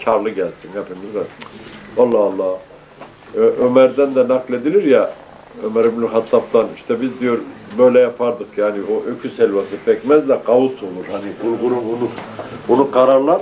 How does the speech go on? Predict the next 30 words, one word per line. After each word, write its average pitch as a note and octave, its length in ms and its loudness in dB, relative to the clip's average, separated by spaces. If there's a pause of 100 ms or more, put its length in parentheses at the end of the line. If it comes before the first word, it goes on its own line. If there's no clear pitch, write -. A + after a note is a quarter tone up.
(140)
böyle A2+ 340 -2
eline A#2 300 -2
şekil A#2 400 -10
verilebilecek A#2 680 0
bir G#2 140 -4
helva A2+ 220 2
olur. E2+ 240 2 (1500)
Şu G#2+ 160 4
irmik A#2+ 360 4 (160)
helvasına A#2 600 2
benzemez, F#2 360 0 (120)
kırmızı G2 340 -6
olur D#3+ 260 0
da C3+ 180 2 (300)
öyle A#2+ 320 2
yani G2+ 120 -6
ona C3+ 280 -2
da B2 80 2
istersen C3 460 0
şekil A#2+ 340 -6
verebilirsin C#3 520 0
ya. A#2+ 160 0 (1120)
Efendim C3+ 460 2
ondan E3 460 0
diyor C3 200 2 (140)
o C3 180 0 (120)
Uzza'nın A2+ 520 -2
veya G#2+ 320 4
Lat'ın G#2+ 380 -2
neyse, C3+ 480 0